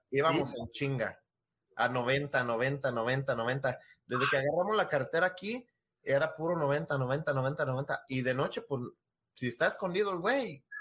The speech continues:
Speaker 1: te va a chingar.
Speaker 2: Te va a chingar, eh.
Speaker 1: Entonces, y luego me hablabas tú, y, "Hey, ¿cómo vas? ¿Dónde estás?". "No, pues ya entramos a Arizona, estamos a tanto, ok,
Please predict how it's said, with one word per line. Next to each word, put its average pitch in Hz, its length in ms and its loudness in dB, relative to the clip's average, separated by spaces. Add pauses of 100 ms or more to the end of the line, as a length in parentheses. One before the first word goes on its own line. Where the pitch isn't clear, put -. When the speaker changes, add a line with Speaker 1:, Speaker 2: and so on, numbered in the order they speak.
(100)
Speaker 1:
te 139 60 0
va 131 120 2
a 127 60 0
chingar. 120 520 -2
Speaker 2:
Te 131 120 -4
va 131 100 2
a 135 60 0
chingar, 127 440 0
eh. 110 200 2
Speaker 1:
Entonces, 160 720 2 (240)
y 131 100 0
luego 156 240 2
me 175 120 0
hablabas 151 500 2
tú, 185 460 -2
y, 127 180 -2
"Hey, 170 260 0
¿cómo 165 260 -2
vas? 165 500 2
¿Dónde 156 280 0
estás?". 156 460 2
"No, 156 220 0
pues 147 200 0
ya 143 100 2
entramos 165 400 0
a 156 40 4
Arizona, 147 360 2
estamos 160 300 0
a 131 100 -4
tanto, 135 360 -4
ok, 147 180 -8